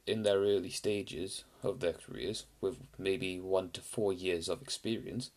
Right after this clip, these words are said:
those directors would earn an average of sixty-five thousand U S dollars,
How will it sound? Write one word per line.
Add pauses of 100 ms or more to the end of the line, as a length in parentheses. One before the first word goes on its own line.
(520)
those
directors
would
earn
an
average
of
sixty-five
thousand
U
S
dollars,